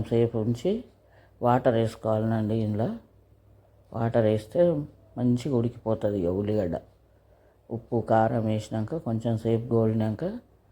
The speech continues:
వాటర్ వేసుకోవాలి. ఇట్లా చేస్తే అయితే చాలా బాగుంటుందండి ఈ కర్రీ గిట. మేము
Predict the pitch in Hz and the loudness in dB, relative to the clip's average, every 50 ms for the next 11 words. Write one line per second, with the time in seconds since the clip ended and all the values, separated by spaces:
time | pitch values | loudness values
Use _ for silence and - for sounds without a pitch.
0 | _ _ _ _ _ - 127 117 107 - 110 104 95 98 95 - - - - 101 | _ _ _ _ _ -4 -2 0 0 0 0 -2 -2 -2 -4 -6 -10 -12 -10 -8
1 | 90 82 73 104 - - - - - _ - - - - - - _ - _ _ | -6 -6 -6 -8 -10 -12 -16 -20 -20 _ -20 -20 -20 -20 -20 -20 _ -20 _ _
2 | - - _ _ _ _ _ _ _ _ - - - - - - - _ _ _ | -20 -20 _ _ _ _ _ _ _ _ -20 -20 -20 -20 -20 -20 -20 _ _ _
3 | _ _ _ - - _ _ - - - 117 117 - - 131 123 123 123 120 123 | _ _ _ -20 -20 _ _ -18 -12 -12 -12 -4 0 2 4 4 4 4 2 2
4 | - 120 113 110 120 123 127 127 117 107 107 107 107 107 117 110 95 104 104 98 | 0 -2 0 2 2 0 2 2 2 2 4 4 4 2 2 2 2 0 0 0
5 | 101 104 104 107 110 98 95 87 95 101 101 110 120 120 113 107 110 - 113 104 | 0 -2 -4 -4 -4 -4 -4 -4 -4 -2 -2 -2 -2 -2 -2 -4 -4 -4 -2 -2
6 | 101 101 101 98 101 101 120 127 131 127 120 117 117 | -2 -2 -2 -2 -2 -2 0 2 2 4 4 4 2